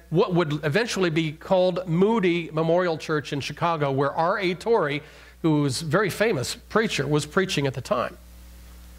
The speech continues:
And while there, little Billy, Billy Borden got saved. I mean, he really got saved.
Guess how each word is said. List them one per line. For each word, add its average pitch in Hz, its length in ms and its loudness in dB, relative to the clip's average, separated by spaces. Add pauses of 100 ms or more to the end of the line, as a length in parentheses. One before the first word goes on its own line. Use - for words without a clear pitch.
(300)
And 151 140 2
while 190 260 2
there, 202 480 2 (1600)
little 151 160 2
Billy, 214 420 2 (720)
Billy 165 160 4
Borden 190 420 4
got 165 260 0
saved. 139 580 -2 (800)
I 160 100 2
mean, 165 120 2
he 226 100 4
really 160 520 4
got 165 240 0
saved. 143 480 -2